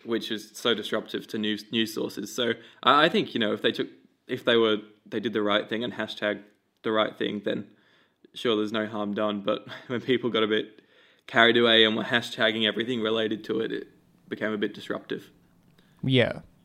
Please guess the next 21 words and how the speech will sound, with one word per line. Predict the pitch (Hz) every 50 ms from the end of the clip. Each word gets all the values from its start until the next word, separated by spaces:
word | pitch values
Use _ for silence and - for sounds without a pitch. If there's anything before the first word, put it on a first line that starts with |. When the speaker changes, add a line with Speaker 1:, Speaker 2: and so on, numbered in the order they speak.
| _ -
Speaker 2:
Yeah, | 139 131 120 107 104
it | 104
was, | 110 113 113 117 - -
it | - 131 123
was | 123 123 - - - _ -
definitely | - 151 156 - 196 165 135 127
interesting | 127 127 - - 135 127 123
to | 123
see | - - 120 117 117 113 113 104
that | 110 117 113 110 - _ _ _ _ _ _ _ _ _ - _ _ _ _ _
take | - - - 139 120 117 -
hold. | - - - 120 123 120 117 110 - 80 - - _ _ _ _ _ _ _ _ _ _ _ _ -
Um, | 110 107 104 104 104
and | 104 -
Speaker 1:
Yeah. | 113 110 104 101
Speaker 2:
it, | 107 - -
it's | - 123 117 - - - -
one | 127 131 139 143
of | 143 139
the, | 139 139 139 -
it's, | 156 135 - -